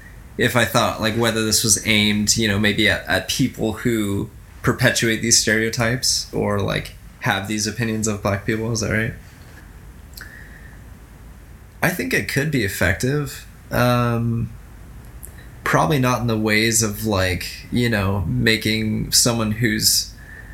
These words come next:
you know, a blatant racist reverse their views. I don't think that's realistic, but I do think that there's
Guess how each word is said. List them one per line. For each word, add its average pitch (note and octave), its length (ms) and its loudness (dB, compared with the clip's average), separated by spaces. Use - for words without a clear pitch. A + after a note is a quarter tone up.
you A#2+ 160 4
know, G#2+ 180 2
a G2 40 -2
blatant G2+ 420 0
racist G2 800 2
reverse A2+ 580 2
their G#2 160 0
views. G#2 720 2
I E2 200 0
don't A2 160 0
think G#2+ 140 0
that's - 360 2
realistic, A2+ 720 0
but A2+ 100 2
I A2+ 100 4
do B2+ 200 2
think A2+ 240 0
that G#2 200 0
there's A2 640 2